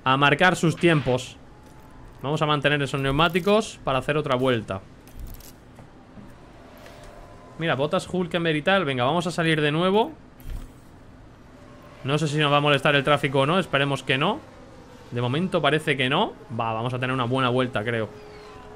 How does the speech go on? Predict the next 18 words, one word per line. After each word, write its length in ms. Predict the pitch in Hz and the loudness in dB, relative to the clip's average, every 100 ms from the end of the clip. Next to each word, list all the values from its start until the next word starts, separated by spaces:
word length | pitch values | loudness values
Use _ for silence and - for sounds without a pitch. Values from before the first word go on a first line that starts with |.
| - - - - | -20 -20 -18 -10
Vamos 180 | 131 135 | -6 -4
a 60 | |
tener 160 | 135 143 | 0 2
una 100 | 135 | 2
buena 240 | 139 143 | 2 2
vuelta. 1200 | 135 147 175 165 180 185 190 196 202 208 208 214 226 - - - - - - - - - - - - - | 4 4 4 4 6 8 8 8 8 6 6 4 0 -10 -20 -20 -20 -20 -20 -20 -20 -20 -20 -20 -20 -12
No 140 | 127 147 | -8 -4
sé 80 | |
si 80 | 151 | -2
hemos 220 | 160 143 | 0 0
mejorado. 560 | 139 127 135 139 185 349 - - - - - - - - - - | -2 -2 2 2 2 -2 -8 -16 -18 -20 -20 -20 -20 -20 -14 -2
Purcher 460 | 147 131 - 185 | 0 0 4 6
ha 40 | 214 | 6
mejorado 440 | 208 196 202 190 | 6 6 6 6
primero 260 | 165 180 202 | 4 2 2
y 60 | |
segundo 240 | 165 185 180 | 0 0 0
sector, 420 | 160 160 208 | 0 4 4